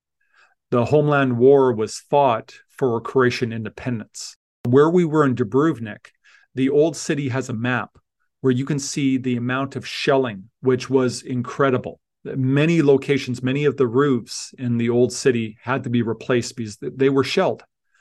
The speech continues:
There were fires all over the place. Now, you have to remember that Croatians very much love their country, and they love those structures. And so there was, there was sensitivity around the war.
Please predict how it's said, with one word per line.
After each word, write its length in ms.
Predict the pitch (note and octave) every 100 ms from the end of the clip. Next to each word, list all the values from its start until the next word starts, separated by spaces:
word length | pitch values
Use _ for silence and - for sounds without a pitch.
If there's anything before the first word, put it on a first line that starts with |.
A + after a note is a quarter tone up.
| _ _
There 120 | C3+
were 120 | B2
fires 500 | A2+ - C#3 D3 C#3+
all 160 | C3+ C3+
over 140 | B2+
the 80 | B2+
place. 420 | B2 C3+ C#3 - _ - - - _
Now, 80 | D3+
you 100 | D#3
have 140 | G3+
to 100 | G#3
remember 420 | F3+ C#3+ E3 E3 B2+
that 200 | A#2+ B2
Croatians 540 | - D#3+ D#3+ D3 A#2
very 320 | G#2 C3+ D3
much 340 | C#3+ C3+ B2 -
love 400 | A2+ C#3+ A2 - _ _ _ -
their 140 | A#2
country, 640 | A2 E3 G#3 - G2+ - _ _ _ _ - - -
and 140 | C3
they 60 | B2+
love 500 | B2 D3+ F3 B2 A#2+
those 340 | B2+ A#2+ A2
structures. 840 | - - D#3 F3 - - - - - _ _ _ _ _ _
And 180 | C3+ C#3
so 260 | C3+ D#3 C#3+
there 140 | C#3+
was, 220 | C3+ B2 - - _
there 180 | C#3+ C#3+
was 380 | C#3+ E3 F#3+ -
sensitivity 840 | - D#3+ C#3 C#3+ C3 C3+ B2 B2
around 680 | B2 B2 A2+ A2+ A#2 A#2+ A#2
the 80 | A2
war. 420 | G#2+ A2 G2 -